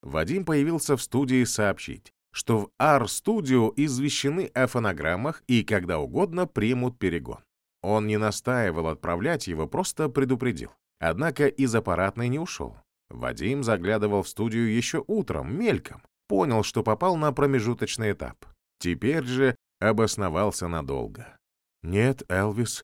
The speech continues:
ничего не выйдет». Джордж оборвал игру ансамбля по громкой связи в середине дневной репетиции.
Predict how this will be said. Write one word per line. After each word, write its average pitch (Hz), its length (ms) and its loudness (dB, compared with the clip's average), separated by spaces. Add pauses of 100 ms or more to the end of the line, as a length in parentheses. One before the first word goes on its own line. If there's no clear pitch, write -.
(160)
ничего 131 680 2
не 113 120 0
выйдет». 78 520 -10 (220)
Джордж 80 460 0 (160)
оборвал 80 520 0
игру 71 180 -4
ансамбля 120 560 -2
по 104 140 0
громкой 90 400 -2
связи 120 460 0
в - 80 -8
середине 107 600 0
дневной 123 440 -2
репетиции. 135 680 -4